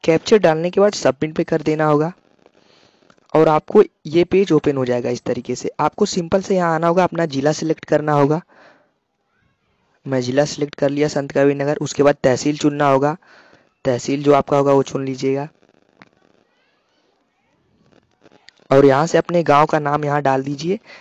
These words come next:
पहला अक्षर कोई भी आ जाएगा। तो मैं डाल देता हूँ, तो तरकुलवा मेरा गांव है, वो मेरा गांव आ गया और इस पे टच कर दीजिए और ये मेन वेबसाइट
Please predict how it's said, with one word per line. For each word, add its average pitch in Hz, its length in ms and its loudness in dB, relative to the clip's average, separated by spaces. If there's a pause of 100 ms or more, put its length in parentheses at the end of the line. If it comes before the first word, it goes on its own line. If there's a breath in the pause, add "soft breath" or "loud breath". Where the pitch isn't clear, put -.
(200 loud breath)
पहला 139 240 4
अक्षर 143 240 -4
कोई 147 200 6
भी 202 160 -4
आ 127 220 -2
जाएगा। 123 320 -6
तो 131 180 -6
मैं 131 220 -6 (1000)
डाल 123 300 -6
देता 127 240 -6
हूँ, 139 160 -12 (500 soft breath)
तो - 100 -8
तरकुलवा 127 460 0
मेरा 139 220 -2
गांव 127 260 0
है, 165 140 -4 (140)
वो 127 80 -4
मेरा 123 240 -4
गांव 123 260 0
आ 127 100 -2
गया 135 240 -6
और 127 120 0
इस 120 100 -8
पे 135 120 -8
टच 123 200 -8
कर 117 140 -12
दीजिए 117 300 -14 (960 soft breath)
और 160 140 2
ये 202 140 -2
मेन 180 300 -4
वेबसाइट 151 420 -4